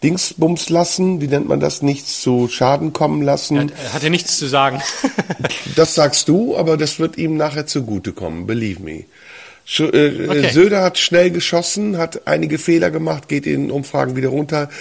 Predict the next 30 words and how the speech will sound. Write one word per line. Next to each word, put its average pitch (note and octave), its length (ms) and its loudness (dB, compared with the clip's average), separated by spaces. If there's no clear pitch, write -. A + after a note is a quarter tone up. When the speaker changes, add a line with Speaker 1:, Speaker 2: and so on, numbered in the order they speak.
Speaker 1:
Laschet D#3+ 400 2
ist - 200 -6
aussichtslos, D3 880 0
Röttgen C#3+ 400 -2
ist, B2+ 260 -4
äh, - 280 -4
absolut C#3 420 -4
utopisch. E3 840 2
Es C3+ 120 -4
bleibt D3+ 300 2
nur F3 180 6
Merz D#3+ 340 -2
übrig. F2+ 380 -6
Und A#2+ 180 -4
Merz C#3+ 400 2
wird D3 460 -4
den C3 180 -2
Kern D#3 320 -2
der D#3+ 120 -4
C D3+ 200 -2
D - 80 -4
U, C#3+ 300 -2
den C3 120 0
konservativen D3+ 720 -2
Kern C#3+ 260 -4
der C3 120 0
C C#3 140 -2
D B2+ 100 -2
U B2+ 140 -4
befriedigen D#3 640 -4